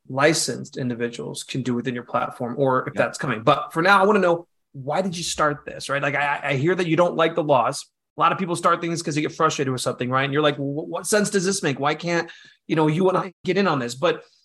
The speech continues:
Speaker 1: you know, what's, what's your villain origin story <laughs> when it,
Speaker 2: <laughs>
Speaker 1: when it comes to the day you said, "All right, I'm leaving"? I'm gonna keep calling it Axe Cap <laughs> because I just
Speaker 2: Yeah.
Speaker 1: love the show so much. "I'm leaving Axe Cap and I'm going to L A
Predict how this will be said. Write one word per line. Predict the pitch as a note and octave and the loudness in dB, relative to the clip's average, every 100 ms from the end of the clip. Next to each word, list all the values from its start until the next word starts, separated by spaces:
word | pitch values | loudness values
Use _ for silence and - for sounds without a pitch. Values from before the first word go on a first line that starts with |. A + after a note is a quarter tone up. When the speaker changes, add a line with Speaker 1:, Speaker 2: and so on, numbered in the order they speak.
| _ _ _ | _ _ _
Speaker 1:
you | - | -6
know, | E3 | -4
what's, | D3+ G3 G3 | -2 -2 -4
what's | G#3+ F#3 F#3+ | -4 -2 -2
your | A3 | -2
villain | C#3 F3 F#3+ F3+ | 0 2 2 2
origin | D#3 E3+ F#3+ E3 D3 | 0 2 2 0 -6
story | - D3+ A#2+ A2 C#3 D#3+ - | -6 -6 -4 -2 -4 -6 -10
<laughs> | C#5+ D5 - | -4 0 0
when | - A#3 - A3 - G3 F3+ A3 | 2 2 2 0 0 2 2 2
it, | F#3 C3+ - | 2 0 -8
Speaker 2:
<laughs> | - | -10
Speaker 1:
when | - F3+ | 0 2
it | G3+ F3 | 2 2
comes | G3 F3+ G3+ F#3+ - | 2 4 4 2 2
to | D3+ B2+ C3 D#3+ - _ _ _ | 2 4 2 -2 -10 _ _ _
the | C#3+ D#3 | -2 0
day | E3 F3+ | 4 4
you | F#3 | 4
said, | F#3 F#3 E3 D#3 | 2 2 2 4
"All | |
right, | D#3+ C#3+ | 2 2
I'm | D#3+ F#3+ | -2 -2
leaving"? | A3+ A#3 A3+ A3+ A3 - _ _ _ _ | -2 0 0 0 -2 -8 _ _ _ _
I'm | C#3 | -4
gonna | D#3 | -2
keep | G3 | 0
calling | D#3 F#3 D3+ | 2 2 2
it | |
Axe | C#3+ C3+ C3+ - | 0 -2 -2 -4
Cap | E3 C3 A2+ - | -2 -2 -2 -4
<laughs> | |
because | D#3 E3+ - - C4+ G3 | -2 -2 -4 2 2 4
I | A3+ | 2
just | G3+ E3 | 2 2
Speaker 2:
Yeah. | G3 | 2
Speaker 1:
love | G3 | 2
the | E3+ | -2
show | F3 E3+ | -8 -6
so | E3+ D#3+ | -2 -2
much. | D3 C3+ A3 - - | -2 -6 -8 -12 -4
"I'm | F#3 | 0
leaving | C4+ D#4+ D#4+ | 0 0 0
Axe | D4+ D4+ - | 2 0 0
Cap | C#4+ B3 A#3+ - - - - | 2 4 2 -2 -18 -20 -8
and | D#3 | -6
I'm | D#3+ | 2
going | A#3+ D4+ | 4 6
to | D#4 | 6
L | D#4+ C#4+ | 8 6
A | A#3 A3+ A3 | 6 2 0